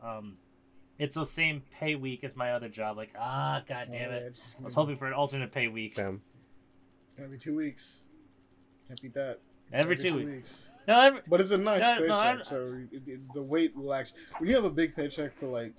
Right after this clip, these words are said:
Speaker 2: or a bigger paycheck, um, for, like, bi-weekly, it lasts longer, 'cause, you know,
Speaker 1: No, no,
Speaker 2: well
Speaker 1: I get that, but I was hoping alternate weeks, like, one ch-,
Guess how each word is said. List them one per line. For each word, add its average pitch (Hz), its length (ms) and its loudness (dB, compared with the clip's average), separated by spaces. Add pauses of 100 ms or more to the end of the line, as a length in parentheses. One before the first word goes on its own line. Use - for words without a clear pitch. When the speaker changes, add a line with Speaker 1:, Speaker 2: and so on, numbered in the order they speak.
(180)
Speaker 2:
or 127 220 -6
a 123 60 -6
bigger 127 280 -8
paycheck, 120 440 -8 (280)
um, 113 400 -4 (720)
for, 127 100 -6
like, 110 120 -4 (100)
bi-weekly, 120 560 -4 (140)
it 131 80 -8
lasts 151 320 -4
longer, 113 360 -10 (280)
'cause, - 440 -12
you 170 120 -8
know, 117 180 -8 (240)
Speaker 1:
No, 277 80 12
no, 294 80 10
Speaker 2:
well - 80 10
Speaker 1:
I 269 140 6
get 254 220 4
that, 180 180 8
but 190 100 6
I 196 80 8
was 190 140 2
hoping 214 420 0
alternate 180 460 2
weeks, 147 200 -4
like, 135 140 -4 (160)
one 156 260 2
ch-, - 140 -14